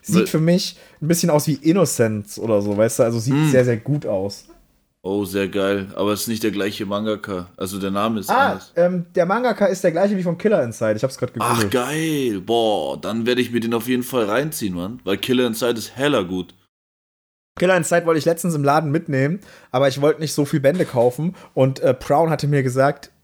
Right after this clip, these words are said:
Speaker 1: „Kauf dir den nur, wenn du ihn am Stück liest.“
Speaker 2: Na,
Speaker 1: Würdest du da zustimmen?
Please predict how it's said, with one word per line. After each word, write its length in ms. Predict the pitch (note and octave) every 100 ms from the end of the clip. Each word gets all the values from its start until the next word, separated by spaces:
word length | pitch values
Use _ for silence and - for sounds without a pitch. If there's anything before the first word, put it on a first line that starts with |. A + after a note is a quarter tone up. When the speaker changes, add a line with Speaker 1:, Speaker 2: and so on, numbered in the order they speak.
| _ -
Speaker 1:
„Kauf 320 | C#3+ E3+ -
dir 140 | C#3+
den 220 | C3+ C3
nur, 320 | C#3 E3 E3+ -
wenn 220 | C3+ C#3+
du 80 | C#3
ihn 240 | C3 C3
am 140 | B2+ B2
Stück 300 | - C#3 A2+
liest.“ 420 | G2+ F#2+ - - _ -
Speaker 2:
Na, 200 | E2 B2
Speaker 1:
Würdest 180 | B2+ C3+
du 60 | C3+
da 100 | D#3+
zustimmen? 460 | E3+ F3 G#3 A#3+